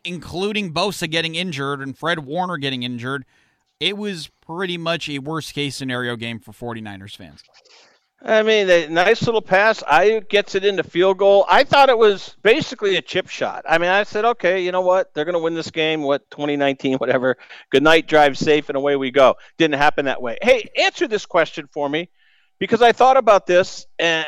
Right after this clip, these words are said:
Speaker 2: and I don't know, and I forgot to look it up. Where the heck is Robbie Gould?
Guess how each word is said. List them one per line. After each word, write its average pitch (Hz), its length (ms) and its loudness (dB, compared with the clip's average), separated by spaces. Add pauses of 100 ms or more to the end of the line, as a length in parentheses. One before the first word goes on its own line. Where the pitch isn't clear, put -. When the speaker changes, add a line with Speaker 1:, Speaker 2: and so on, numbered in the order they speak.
(120)
Speaker 2:
and 185 160 0
I 196 100 4
don't 208 220 4
know, 196 200 4
and 175 100 2
I 156 40 -2
forgot 175 320 -4
to 175 60 -8
look 165 220 -4
it 143 80 -2
up. 143 100 -2
Where 403 160 -2
the 415 60 -8
heck 277 240 -4
is 151 100 -4
Robbie 127 280 2
Gould? 113 360 -6